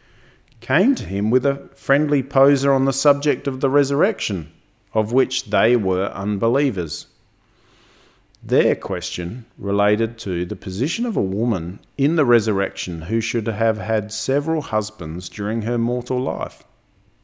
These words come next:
Jesus disposes of their difficulty by informing them that the marriage relation is abolished in the resurrection state and that those who are accounted worthy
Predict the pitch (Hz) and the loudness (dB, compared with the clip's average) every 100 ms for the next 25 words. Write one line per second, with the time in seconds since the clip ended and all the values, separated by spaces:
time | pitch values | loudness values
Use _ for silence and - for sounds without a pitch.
0 | _ _ _ _ _ - - - - - | _ _ _ _ _ -20 -20 -20 -20 -20
1 | _ - 123 131 113 92 80 - 85 - | _ -4 4 4 4 -2 -8 -8 -10 -2
2 | 98 101 101 98 90 78 80 113 123 92 | 0 2 0 -4 -6 -6 0 2 2 0
3 | - 87 92 85 107 104 110 107 110 107 | -4 -6 -8 -4 -2 0 2 4 2 0
4 | - 131 135 117 104 101 101 101 - _ | 0 0 2 2 2 2 0 -2 -8 _
5 | - 95 98 113 120 127 110 98 92 90 | -12 -8 -4 2 4 4 2 -2 0 0
6 | 101 - 123 123 120 - 120 170 92 85 | 0 -2 -2 0 -2 0 0 2 0 -2
7 | - 90 87 87 87 95 87 - 95 85 | -6 -4 -4 -4 -4 -4 -6 -6 -8 -8
8 | - 90 87 - - 90 95 - _ 101 | -6 -4 -4 -6 -8 -6 -8 -10 _ -2
9 | 104 120 117 107 98 92 - 101 95 95 | 2 2 0 -2 0 -2 -4 -6 -6 -8
10 | 87 95 123 151 85 76 135 | -6 0 2 2 0 -4 -8